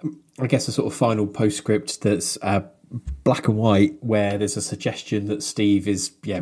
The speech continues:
either working in the Gambia or he's spotted as a P R man for Nestle. I thought this was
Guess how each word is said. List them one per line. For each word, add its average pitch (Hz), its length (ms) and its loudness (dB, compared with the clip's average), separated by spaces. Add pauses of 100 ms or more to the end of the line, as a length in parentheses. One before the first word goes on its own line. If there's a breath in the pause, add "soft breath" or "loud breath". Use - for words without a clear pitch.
(120)
either 101 200 -2
working 104 400 -2
in 95 80 -4
the 92 40 -4
Gambia 92 440 -4
or 95 260 -4
he's 92 160 -4
spotted - 480 -6
as 85 140 -6
a 92 100 -4 (220)
P 101 180 -2
R 92 300 -2 (180)
man 90 320 -6
for 92 140 -8
Nestle. 92 520 -4 (520 loud breath)
I 160 120 8
thought 156 140 4
this - 340 -2 (180)
was 107 180 -2